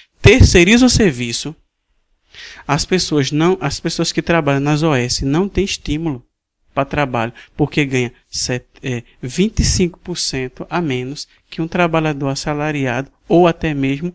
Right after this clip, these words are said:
efetivo. Então tem que se investir em plano de carreiras para o serviço de saúde. A, a saúde, é,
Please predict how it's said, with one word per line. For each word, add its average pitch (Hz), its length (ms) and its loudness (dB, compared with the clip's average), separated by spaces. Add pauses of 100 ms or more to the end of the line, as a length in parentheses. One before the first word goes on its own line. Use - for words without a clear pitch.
(160)
efetivo. 147 640 -6 (240)
Então 170 260 -2
tem 226 220 -4
que - 80 -8
se 226 120 -2
investir 180 560 -2 (300)
em 180 300 0 (100)
plano 196 280 2
de 175 120 -4
carreiras 160 880 -2 (320)
para 147 120 2
o 156 60 2
serviço 156 340 -4
de 156 80 -6
saúde. 127 540 -2 (1000)
A, 160 480 4
a 165 40 4
saúde, 175 640 2
é, 151 320 2